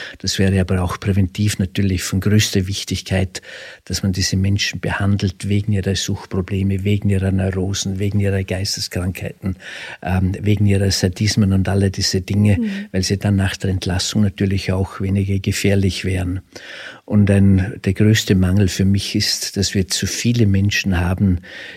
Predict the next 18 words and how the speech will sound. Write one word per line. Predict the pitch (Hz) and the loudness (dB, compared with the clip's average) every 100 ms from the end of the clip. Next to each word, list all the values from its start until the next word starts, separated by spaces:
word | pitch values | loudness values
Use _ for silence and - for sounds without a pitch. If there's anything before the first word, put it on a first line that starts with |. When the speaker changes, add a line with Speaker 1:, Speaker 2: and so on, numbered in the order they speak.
| - - | -10 0
Speaker 1:
die | |
man | 95 95 92 92 87 - | 4 6 6 6 4 0
in | 101 | 0
der | 95 98 | 2 4
Unterbringungsmaßnahme, | 107 107 95 92 92 90 - 92 95 - 95 90 92 87 - - - - - - | 2 2 0 0 0 0 0 0 0 0 2 2 2 0 -6 -20 -20 -20 -20 -6
äh, | 90 90 | -2 -2
zu | - - | 0 -2
Unrecht | 110 110 98 85 73 | 4 4 4 0 -4
einsperrt. | 76 92 - - 90 87 - - | -2 -2 -2 -2 -4 -4 -8 -2
Wir | 95 | 0
haben | 95 98 | 2 2
in | 95 | 2
Speaker 2:
Mhm. | 98 | 2
Speaker 1:
Österreich | 104 - 90 87 | 0 0 -2 -2
derzeit | 98 98 - 95 95 - - | 0 0 0 -2 -4 -10 -8
fast | - 98 - | -4 -2 -2
neunhundert | 98 98 98 107 101 - | 0 0 2 0 0 -2
Personen, | 95 - 92 101 110 110 | -2 -2 -2 0 2 0